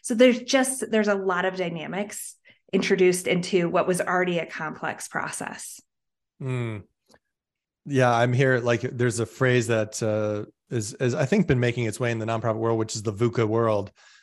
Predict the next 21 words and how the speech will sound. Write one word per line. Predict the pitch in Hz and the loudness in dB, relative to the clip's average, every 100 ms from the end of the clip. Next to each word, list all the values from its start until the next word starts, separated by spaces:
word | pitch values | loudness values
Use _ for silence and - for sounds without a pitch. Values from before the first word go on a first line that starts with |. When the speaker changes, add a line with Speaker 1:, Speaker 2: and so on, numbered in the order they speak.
| _ - | _ -4
Speaker 2:
We're | 117 | 0
in | 120 | 0
a | 117 113 | 0 -2
volatile, | 101 127 127 127 - 127 - | 2 4 4 2 2 0 0
uncertain, | 123 123 113 - 127 123 117 117 | 0 0 0 0 0 -2 -6 -6
complex, | - - - 135 196 | -2 -2 0 0 0
Speaker 1:
Mm-hmm. | 143 131 | 0 -2
Speaker 2:
and | 135 | -2
ambiguous | 120 117 123 117 117 107 - | -2 -2 -2 0 0 -2 -4
world. | 110 113 101 101 98 _ - - | -2 -2 -2 -4 -10 _ -20 0
Speaker 1:
Yep, | 180 - | 0 2
that's | 196 190 254 | 2 4 6
Speaker 2:
And, | 262 220 - | 6 4 -2
Speaker 1:
it. | - _ - | -16 _ -2
Speaker 2:
and | 123 120 | 0 0
you're, | 120 | -2
like, | 123 127 120 110 - | -2 0 0 0 -6
all | 160 135 131 | -2 2 4
these | 123 113 | 2 0
factors | 123 117 - 117 | 0 0 0 -2
are, | 113 113 | -2 -4